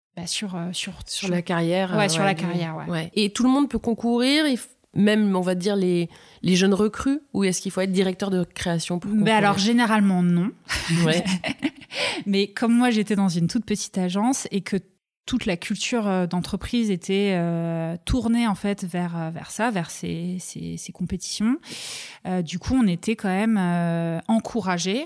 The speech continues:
Speaker 1: à proposer et à jouer. C'est-à-dire que, comme on avait quand même toute une partie de la journée où on mangeait de la merde, hein, en contrepartie, ils nous disaient, « Bah, vas-y, propose des idées, et si on en sélectionne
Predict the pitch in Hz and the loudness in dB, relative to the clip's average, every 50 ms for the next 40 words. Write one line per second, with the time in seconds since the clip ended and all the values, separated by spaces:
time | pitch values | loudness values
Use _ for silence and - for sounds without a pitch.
0 | - _ _ _ _ _ - 175 170 - - 190 170 - - 180 180 190 247 285 | -8 _ _ _ _ _ -8 -8 -6 -4 -4 -6 -6 -6 -8 -10 -6 -4 -2 0
1 | 302 254 208 175 175 185 196 202 226 202 165 - - _ _ _ - - 196 185 | 0 0 0 0 0 0 0 0 0 -2 -2 -4 -8 _ _ _ -12 -8 -8 -6
2 | 170 202 190 - - 190 175 - - - - - - - _ - - 233 220 226 | -6 -6 -8 -8 -8 -10 -10 -10 -14 -18 -20 -20 -20 -20 _ -4 -2 2 2 4
3 | 214 202 190 180 190 190 214 208 202 196 - 269 233 - - 226 214 220 214 - | 4 4 4 2 2 0 2 2 2 0 0 -2 -4 0 0 0 0 0 -4 -6
4 | - - 208 196 196 196 190 196 190 208 214 226 226 226 208 185 175 175 170 165 | -6 -6 -4 -2 -2 -2 -2 -2 0 0 2 2 2 2 2 2 2 2 0 0
5 | 165 160 160 160 160 165 165 170 165 180 165 165 175 180 208 247 254 226 202 190 | -2 -2 -2 -2 -2 -2 -2 -2 -2 -4 -4 -2 0 0 2 2 2 2 2 2
6 | 190 196 202 190 180 _ - 196 - 226 214 - - 208 185 180 165 - - - | 2 2 2 0 -2 _ -4 -4 -2 -2 -4 -4 -4 -8 -8 -8 -10 -12 -10 -4
7 | 247 262 262 254 226 185 170 - 208 208 180 165 170 170 175 170 175 170 175 170 | -2 0 2 2 2 2 0 -2 -4 -4 -2 -4 -4 -4 -6 -6 -8 -8 -8 -8
8 | 175 190 202 214 220 220 170 - 202 185 - 214 202 180 185 170 170 170 165 180 | -6 -4 -4 -2 -2 -4 -4 -4 -6 -2 -2 -2 -2 -2 -4 -4 -6 -6 -4 0
9 | 214 233 247 262 - 175 - - 190 180 175 175 170 - - 180 185 180 - - | 0 2 2 2 0 -2 -4 -4 -4 -4 -4 -6 -6 -6 -6 -6 -6 -6 -6 -6
10 | - 175 170 180 | -6 -4 -6 -6